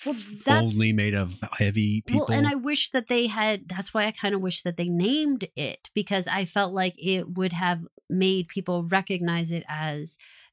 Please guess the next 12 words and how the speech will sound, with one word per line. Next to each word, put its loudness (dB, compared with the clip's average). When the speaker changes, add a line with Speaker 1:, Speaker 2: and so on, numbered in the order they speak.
Speaker 1:
this 4
is -4
an -2
actual 0
disorder -4
and -4
this -6
is -6
a -8
real -4
thing. -4
And, -2